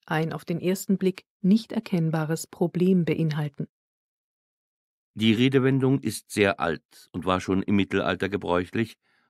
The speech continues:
Speaker 2: was daran liegt, dass das, worauf sie zurückgeht, wirklich sehr gut als nachvollziehbares Gleichnis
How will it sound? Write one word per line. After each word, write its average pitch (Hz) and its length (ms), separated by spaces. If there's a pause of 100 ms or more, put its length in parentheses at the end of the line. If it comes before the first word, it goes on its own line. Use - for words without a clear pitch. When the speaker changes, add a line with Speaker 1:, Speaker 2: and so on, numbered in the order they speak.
Speaker 2:
was 101 220
daran 95 460
liegt, - 460
dass - 220
das, - 420
worauf 76 400
sie - 200
zurückgeht, 85 720
wirklich 87 480
sehr 90 300
gut 90 340
als - 260
nachvollziehbares 82 1080
Gleichnis 82 640